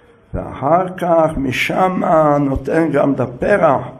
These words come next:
אל הילדים הקטנים, ילדי ישראל, שהם, כמו שאמר, פרחי כהונה, פרחי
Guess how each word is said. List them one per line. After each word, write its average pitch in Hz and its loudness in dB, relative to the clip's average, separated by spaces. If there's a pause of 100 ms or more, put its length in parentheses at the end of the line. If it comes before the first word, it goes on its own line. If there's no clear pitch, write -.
(300)
אל 165 -2
הילדים 160 0
הקטנים, 160 0 (600)
ילדי 135 -2
ישראל, 151 4
שהם, 147 0 (540)
כמו 156 -4
שאמר, 147 -2 (120)
פרחי 156 -4 (120)
כהונה, 143 0 (440)
פרחי 135 -2